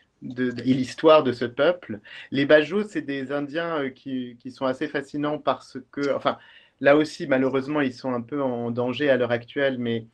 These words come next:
c'est des hommes, des pêcheurs, euh, qui, euh, ils vivent vraiment aussi sur des bateaux, ils sont mêlés à l'élément marin et depuis, euh, des millénaires, ils, ils vivent de pêche et,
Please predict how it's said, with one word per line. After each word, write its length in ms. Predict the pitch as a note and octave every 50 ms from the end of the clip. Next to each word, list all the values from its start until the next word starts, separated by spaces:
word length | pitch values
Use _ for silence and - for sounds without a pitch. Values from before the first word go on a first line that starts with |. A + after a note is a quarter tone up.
| - - _ _
c'est 240 | _ _ _ - B2
des 260 | A#2+ B2 B2+ B2 A#2+
hommes, 240 | D3+ D3+ D#3+ D#3 D3
des 140 | C#3 B2+ A#2+
pêcheurs, 580 | A#2+ C3+ B2+ - - D#3+ D#3 F3 E3+ D#3 - _ _ _ _ -
euh, 500 | - B2 B2 B2 B2 - - - - G1+ - _ - - _ _ _ _ _ _ _
qui, 220 | C3+ C#3 C3 C3
euh, 140 | B2 A#2+ A#2+ A2+ A2+ A2+ A2
ils 120 | - C#3+ C3+
vivent 240 | C3 D3+ E3+ D#3+ C3
vraiment 380 | C#3+ C3+ C#3 C3+ C#3 C#3 C#3
aussi 280 | C3+ B2+ B2+ - - C3+
sur 200 | - - C#3 C3+
des 100 | C3 C3
bateaux, 380 | C3 - C3+ - - D3 D3
ils 80 | D3 C#3+
sont 240 | C#3 - - C3 B2+
mêlés 560 | B2+ B2+ A#2+ - B2+ C3 C3 B2+ C3 C#3 C#3
à 80 | C3 B2
l'élément 360 | B2 A#2+ A#2+ A#2+ A#2+ A#2+ B2
marin 460 | B2+ B2 A#2+ A#2+ A#2+ C3 C3+ C#3+ D3 C3 -
et 160 | A#2+ A#2 - - - - _ _ -
depuis, 360 | B2 A#2 - - C3+ C#3 C3
euh, 120 | B2+ A#2+
des 160 | A#2+ A#2 B2+ B2
millénaires, 580 | B2 C3+ C3+ C#3+ C#3 C#3 C#3 C#3+ D3 E3 D#3
ils, 240 | C#3+ A#2+ A#2+ A2+ A2+
ils 80 | A#2+ A#2
vivent 220 | A#2 C3 C3+ B2+
de 100 | A#2 B2
pêche 400 | B2 - C#3+ D3 F3+ - - -
et, 220 | C#3 - - -